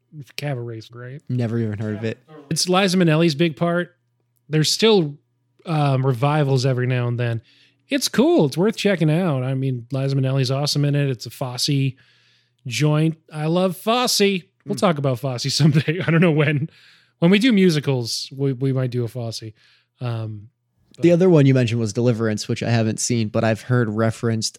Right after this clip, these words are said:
Speaker 2: a million times.
Speaker 1: Just the dueling banjos even. You know, you know it. <laughs>
Speaker 2: Yep.
Speaker 1: Uh, Marlon Brando wins Best Actor. And this
Speaker 2: Okay.
Speaker 1: is, of course, when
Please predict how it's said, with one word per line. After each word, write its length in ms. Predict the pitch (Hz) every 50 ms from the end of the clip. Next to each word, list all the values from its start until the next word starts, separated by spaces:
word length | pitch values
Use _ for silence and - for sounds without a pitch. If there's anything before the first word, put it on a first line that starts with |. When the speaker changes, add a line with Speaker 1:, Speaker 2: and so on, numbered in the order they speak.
| _ -
Speaker 2:
a 140 | 135 120 113
million 800 | 120 131 127 127 127 131 135 139 131 120 117 110 107 104 104 107
times. 360 | 127 117 101 101 - 110 120
Speaker 1:
Just 240 | - 185 196 180 -
the 100 | 208 196
dueling 320 | 170 170 190 180 175 165 151
banjos 520 | 147 143 143 143 135 123 131 127 120 117
even. 440 | 123 117 117 110 113 113 120 120 123 131
You 180 | 131 127 123 120
know, 300 | 123 120 113 110 110 113
you 160 | 120 127 135
know 260 | 135 127 110 110 113 123
it. 140 | - - _ -
<laughs> 40 | - 143 151 202 - - 240 185 - _ _
Speaker 2:
Yep. 300 | - 127 117 107 - _ - - _ _ - - - 185 - - - _ _ _ 185
Speaker 1:
Uh, 200 | 175 170 170 165
Marlon 360 | 170 196 226 247 247 226 180
Brando 380 | 185 214 226 247 247 247 233
wins 220 | 202 208 226 196 147
Best 300 | - 202 220 202 - -
Actor. 580 | 202 202 240 240 - - 196 202 240 262 202 - _ _ _ _ -
And 180 | 143 143 143
this 160 | 156 170 160
Speaker 2:
Okay. 80 | - 175
Speaker 1:
is, 140 | 160 143 147
of 120 | 143 123
course, 400 | - - 175 180 175 165 - -
when 380 | 151 151 147 143 139 139 139